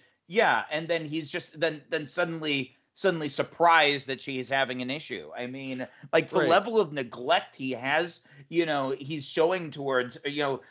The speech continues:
Speaker 1: someone that he obviously feel, you know, is shown to feel protective of, but then abandons her at any given moment.
Speaker 2: And I don't know about you, Nathan, but, uh,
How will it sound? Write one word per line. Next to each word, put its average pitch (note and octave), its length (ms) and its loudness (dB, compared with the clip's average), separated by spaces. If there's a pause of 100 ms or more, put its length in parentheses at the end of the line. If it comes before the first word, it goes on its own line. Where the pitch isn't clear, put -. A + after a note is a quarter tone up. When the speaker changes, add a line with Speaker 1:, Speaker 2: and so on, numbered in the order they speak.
(100)
Speaker 1:
someone D3+ 300 2
that C3+ 120 2
he D#3+ 160 0
obviously E3+ 460 2
feel, E3+ 260 -2
you D#3+ 200 4
know, D3+ 80 4
is C#3+ 120 0
shown G#3+ 240 2
to F3+ 80 -4
feel E3 160 2
protective D#3+ 600 0
of, A2+ 260 2
but C#3+ 140 -4
then C#3+ 300 0 (280)
abandons D#3 760 2
her B2+ 180 0
at B2+ 180 -2
any D#3 240 -4
given B2+ 340 -2
moment. B2 540 -4 (720)
Speaker 2:
And A#2+ 340 -2 (400)
I B2 40 4
don't C#3+ 100 2
know D#3+ 80 6
about D3 200 6
you, C#3 140 4
Nathan, A#2 360 2
but, G#2+ 340 2
uh, G#2+ 300 6